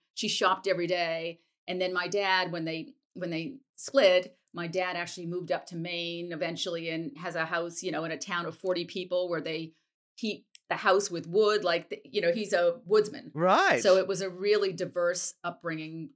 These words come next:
Speaker 1: uh, both beautiful, wonderful people, but a very diverse upbringing.
Speaker 2: Wow.
Speaker 1: And then I have an older sister. We're Irish twins, born a year and nine days apart,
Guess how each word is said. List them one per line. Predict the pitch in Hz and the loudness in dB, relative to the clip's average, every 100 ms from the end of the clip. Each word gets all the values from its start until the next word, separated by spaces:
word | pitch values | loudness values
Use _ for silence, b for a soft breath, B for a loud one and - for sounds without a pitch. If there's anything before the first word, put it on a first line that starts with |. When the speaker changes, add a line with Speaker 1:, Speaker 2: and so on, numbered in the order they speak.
| 160 | -8
Speaker 1:
uh, | 160 156 151 | -8 -8 -2
both | 214 202 202 - | 2 2 2 -8
beautiful, | 190 190 180 160 | -6 -4 -2 -2
wonderful | 175 170 165 | -4 -6 -10
people, | - 165 147 156 156 _ _ | -14 -14 -10 -10 -10 _ _
but | 170 | -4
a | 165 | -2
very | 170 165 160 | -2 -2 -4
diverse | 147 - 151 151 - | -8 -10 -10 -10 -10
upbringing. | 165 135 117 98 131 | -12 -10 -12 -12 -6
Speaker 2:
Wow. | 131 139 185 220 175 131 | 0 4 4 6 6 6
Speaker 1:
And | 185 | 4
then | 185 | 2
I | 180 | 0
have | 175 175 170 | -2 -4 -4
an | - | -2
older | 196 214 226 | 2 2 0
sister. | 226 180 - 180 | -4 -4 -4 -4
We're | 175 165 | -2 0
Irish | 170 180 - | 0 -2 -6
twins, | - 170 170 160 | -4 -4 -4 -8
born | 175 170 165 | -10 -8 -8
a | |
year | 165 170 175 | -6 -2 -2
and | 170 | -2
nine | 165 165 | -4 -4
days | 160 160 | -6 -6
apart, | 147 214 208 208 - | -8 -2 0 0 -4